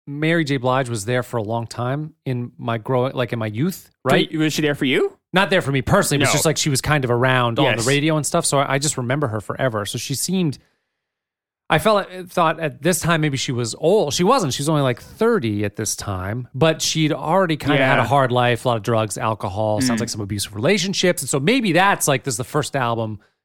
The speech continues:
Speaker 1: kinda getting my groove,
Speaker 2: Is
Speaker 1: like,
Speaker 2: that
Speaker 1: getting
Speaker 2: the
Speaker 1: my,
Speaker 2: groove?
Speaker 1: my, my head st-, on straight.
Speaker 2: Oh, good.
Speaker 1: And removing myself from those kind of abusive situations. Maybe that's what that means.
Speaker 2: Do you know any men that like Mary J. Blige?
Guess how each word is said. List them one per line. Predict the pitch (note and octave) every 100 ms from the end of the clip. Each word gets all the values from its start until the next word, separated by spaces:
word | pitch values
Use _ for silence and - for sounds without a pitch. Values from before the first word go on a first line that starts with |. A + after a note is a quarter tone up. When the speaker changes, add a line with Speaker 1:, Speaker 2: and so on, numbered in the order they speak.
| -
Speaker 1:
kinda | B2 G#2+
getting | F#2+ A2 A2
my | A2 A2
groove, | G#2+ D#3 D#3
Speaker 2:
Is |
Speaker 1:
like, | B2+ D#3
Speaker 2:
that | E3+
Speaker 1:
getting | C3
Speaker 2:
the | B2
Speaker 1:
my, | A#2+
Speaker 2:
groove? | A#3 -
Speaker 1:
my, | B2 A#2
my | A#2+ A2+ G#2+
head | C3+ E3+
st-, | - -
on | A2
straight. | G2 - G2+ -
Speaker 2:
Oh, | F#3
good. | F3 F#4 F2+ - _ -
Speaker 1:
And | A#2+ A2+
removing | B2+ C3 A#2+
myself | A2+ - A2+
from | - A2+
those | A2 G#2 -
kind | - A2
of |
abusive | F#2+ G2 G#2 -
situations. | - - A#2+ D#3 - - - -
Maybe | B2+
that's | A#2+ D3+
what | -
that | G3+
means. | A3+ B3+ B3+
Speaker 2:
Do | D#3+
you | G#3+
know | D#4+ -
any | G#3+ A#3
men | G3+ D3+ D#3+
that | D#3
like | C#3+
Mary | C#3 C#3
J. | C#3
Blige? | C3 B2 C3+